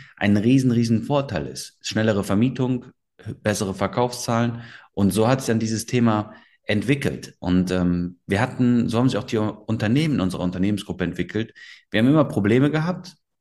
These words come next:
hatten dann nicht die richtigen Partner für und haben gesagt, „Okay, welchen Spezialisten finden wir, mit dem wir das Unternehmen gemeinsam gründen können?“ Und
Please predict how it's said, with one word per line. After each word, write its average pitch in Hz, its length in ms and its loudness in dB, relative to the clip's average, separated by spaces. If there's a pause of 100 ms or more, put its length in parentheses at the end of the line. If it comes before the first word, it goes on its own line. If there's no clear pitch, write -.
(140)
hatten 113 280 -2
dann 107 80 4
nicht 113 180 0
die 107 100 -2
richtigen 98 320 -2
Partner 113 360 0
für 135 160 -2
und 120 80 0
haben 117 100 2
gesagt, 113 220 -2
„Okay, 131 440 -2 (640)
welchen 123 400 0
Spezialisten 113 640 0
finden 135 260 4
wir, 139 140 4
mit 135 160 2
dem 110 80 0
wir 107 80 0
das 95 220 -2
Unternehmen 95 360 0
gemeinsam 90 440 4
gründen 110 260 0
können?“ 139 380 0 (140)
Und 104 340 -4